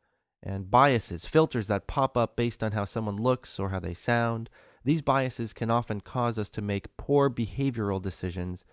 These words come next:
without even thinking. For example, we become defensive when we hear a certain tone of voice. I'm not saying to ignore the bias, but control it. As you learn the idiosyncrasies,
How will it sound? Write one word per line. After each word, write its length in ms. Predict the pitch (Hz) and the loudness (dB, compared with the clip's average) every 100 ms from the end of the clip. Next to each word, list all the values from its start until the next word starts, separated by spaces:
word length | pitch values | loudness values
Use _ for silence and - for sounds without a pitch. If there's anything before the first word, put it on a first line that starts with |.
| _ | _
without 260 | 113 131 | 2 4
even 160 | 123 101 | 4 -2
thinking. 440 | - 101 - - - _ _ _ - | -4 -6 -6 -14 -18 _ _ _ -2
For 80 | |
example, 340 | 110 117 120 117 | 0 2 2 2
we 80 | 113 | 0
become 320 | 107 117 107 | -2 -4 -2
defensive 640 | 104 - 135 131 101 92 | -4 0 0 2 -4 -2
when 160 | 104 101 | -2 -2
we 80 | 101 | -4
hear 260 | - 110 | 0 0
a 60 | 107 | 0
certain 280 | - 82 101 | -2 -4 -6
tone 360 | - 135 123 | -4 -2 0
of 100 | 104 | -2
voice. 520 | 101 117 85 - - _ _ _ _ _ _ _ | 0 0 -2 -10 -20 _ _ _ _ _ _ _
I'm 100 | 110 | -4
not 180 | 139 175 | -2 -2
saying 380 | - - 156 147 | -6 -2 0 0
to 140 | 147 | 0
ignore 340 | 131 131 190 226 | -2 0 0 2
the 80 | 135 | 4
bias, 380 | 117 110 110 | 6 6 2
but 320 | - 113 - - | 0 -2 -2 -8
control 580 | 123 101 - 107 90 | -8 -8 -4 -4 -2
it. 160 | - - _ _ _ _ _ _ _ _ _ _ - | -6 -12 _ _ _ _ _ _ _ _ _ _ -2
As 220 | 117 107 | -2 0
you 260 | 123 214 226 | 2 4 4
learn 640 | 185 180 143 117 107 113 - _ | 6 6 6 4 2 -4 -12 _
the 200 | 113 - | -8 0
idiosyncrasies, 1080 | 139 131 - 151 139 113 - 90 90 98 | 4 4 2 -2 -2 -6 -6 -6 -6 -10